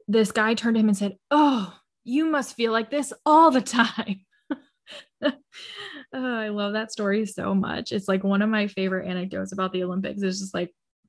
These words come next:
how much more it means when it's rare. So anyway, <laughs> Tunisia hopefully had a really great celebration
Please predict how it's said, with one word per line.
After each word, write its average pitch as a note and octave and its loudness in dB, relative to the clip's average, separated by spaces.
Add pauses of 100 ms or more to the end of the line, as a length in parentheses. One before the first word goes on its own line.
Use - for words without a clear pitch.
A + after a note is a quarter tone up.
(960)
how G#3+ 0
much G3 0
more F#3 2
it F#3 -2
means F#3 0
when F#3+ -4
it's F#3+ -8
rare. F3+ -4 (920)
So B2+ -6 (200)
anyway, A3 2 (420)
<laughs> - -2
Tunisia C4+ 6
hopefully G#3+ 4
had G3 2
a G3 0
really F#3 -4
great F#3 -4
celebration A2+ -6